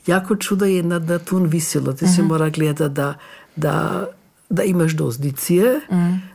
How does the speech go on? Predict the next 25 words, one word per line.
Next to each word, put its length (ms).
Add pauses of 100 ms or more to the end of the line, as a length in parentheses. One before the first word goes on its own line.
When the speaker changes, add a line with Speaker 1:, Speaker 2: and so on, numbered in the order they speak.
(180)
Speaker 1:
да 160
диција 400
висела 400
под 260
првот 360
града 340
Бијача 560 (460)
и, 120 (260)
и 460 (560)
ти 160
си 260
м-, 340 (420)
мора 360
гледа 360 (220)
да 320
ако 240
е 80
една 580
човарнишарка 920
бе 140
тижна, 480
да 200
ки 220
други 380
дојде. 440